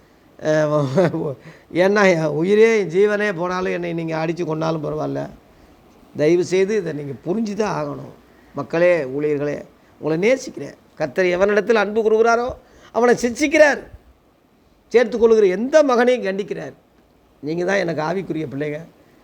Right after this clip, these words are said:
நீங்க தான் எனக்கு சகோதரர்கள், நீங்க தான் எனக்கு தாய், சக-, தகப்பன், எல்லாம் நீங்க தான். உங்களை நான் சும்மா விட முடியாது. இயேசு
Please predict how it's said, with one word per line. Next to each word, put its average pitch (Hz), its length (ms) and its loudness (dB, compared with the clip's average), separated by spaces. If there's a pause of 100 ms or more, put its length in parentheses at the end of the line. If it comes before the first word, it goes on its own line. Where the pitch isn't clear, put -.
நீங்க 147 180 -2
தான் 175 140 2
எனக்கு 156 200 -2
சகோதரர்கள், 143 560 -6 (580)
நீங்க 139 240 -4
தான் 185 160 0
எனக்கு 165 280 -4
தாய், 147 300 -6
சக-, 131 280 -8
தகப்பன், - 460 -10
எல்லாம் 170 280 -6
நீங்க 160 240 -4
தான். - 160 -8 (480)
உங்களை 131 260 -4 (480)
நான் 147 200 -4
சும்மா 202 260 -4
விட 185 180 0
முடியாது. 151 440 -8 (2000)
இயேசு 139 560 -6